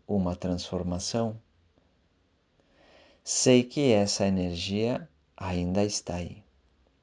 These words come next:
dessas pessoas que se foram das nossas vidas. Sei que essa energia está aí,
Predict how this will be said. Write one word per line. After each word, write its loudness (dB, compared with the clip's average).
dessas 0
pessoas 0
que -10
se -8
foram -2
das -2
nossas -4
vidas. -10
Sei 6
que 0
essa 2
energia 2
está -6
aí, -8